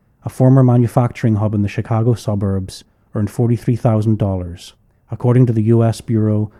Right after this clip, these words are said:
of Labor Statistics. That matches the average annual wage for a manufacturing employee in nineteen ninety-eight. Thus we find the vast majority of workers' wages have in reality not just stagnated,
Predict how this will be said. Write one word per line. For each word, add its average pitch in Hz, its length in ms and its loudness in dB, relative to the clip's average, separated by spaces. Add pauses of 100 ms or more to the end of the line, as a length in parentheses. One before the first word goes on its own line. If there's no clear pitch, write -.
of 104 140 -4
Labor 101 240 0
Statistics. - 880 -10 (1000)
That 127 220 0
matches 131 460 0
the 123 120 4
average 117 340 2
annual 120 380 4
wage 104 320 0
for - 140 -6
a 101 40 0
manufacturing 117 800 0
employee 95 680 -2 (240)
in 104 160 -4
nineteen 104 360 0
ninety-eight. 101 680 -2 (1700)
Thus 131 240 2
we 156 80 10
find 131 320 8
the 120 60 -8
vast 123 300 0
majority 117 440 4
of 104 120 -2
workers' 110 360 -2
wages 110 420 -2
have 113 160 0
in 113 100 2
reality 123 480 4
not 120 200 4
just - 160 -2
stagnated, 101 720 0